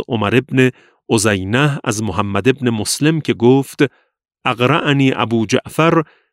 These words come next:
صحیفة کتاب الفرائض التي هي املاء رسول الله صلی الله علیه و آله و سلم و خط علی علیه السلام بیده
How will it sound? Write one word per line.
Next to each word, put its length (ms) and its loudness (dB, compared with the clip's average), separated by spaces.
صحیفة 680 0
کتاب 520 0
الفرائض 800 0
التي 580 -2
هي 340 -2
املاء 580 0
رسول 400 -2
الله 500 2
صلی 360 -2
الله 540 0
علیه 440 -2
و 80 -2
آله 520 -2
و 100 -6
سلم 560 -2
و 60 -4
خط 380 -4
علی 580 0
علیه 300 -2
السلام 760 0
بیده 640 0